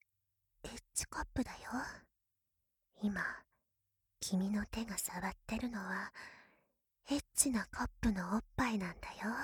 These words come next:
<laughs> 興奮するの？君は大きなおっ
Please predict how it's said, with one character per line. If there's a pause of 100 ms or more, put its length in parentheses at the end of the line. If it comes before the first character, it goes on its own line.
(1200)
<laughs> (1120)
興 (240)
奮
す
る
の？ (1500)
君
は (160)
大
き
な
お
っ